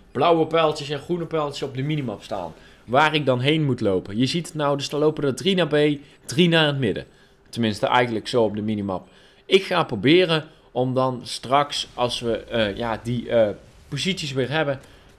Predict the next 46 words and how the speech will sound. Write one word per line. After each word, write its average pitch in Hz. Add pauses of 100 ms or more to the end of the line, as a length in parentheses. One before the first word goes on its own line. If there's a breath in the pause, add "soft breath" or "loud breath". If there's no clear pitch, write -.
(120)
weer 143
naar 135 (120)
C 185
te -
gaan. 117
Want 147
je 156
moet 190
gewoon 139
met 165
z'n -
allen 127 (300 loud breath)
zorgen 135
dat 120
je 127
eigenlijk 127
een 120
beetje 120 (360 soft breath)
over 175
de 147
map 147
gecontroleerd 139
bent. 107
Dus 120
dat 156
overal 165
een 147
paar 151
mensen 151
staan. 113
Kijk, 139
nou 165
loop 160
ik -
al 151
naar 139
A. 151 (280 loud breath)
En 151
ik 170
weet, 196
waarom 175
loop 190
ik 160
hier 165
naar 139
A? 143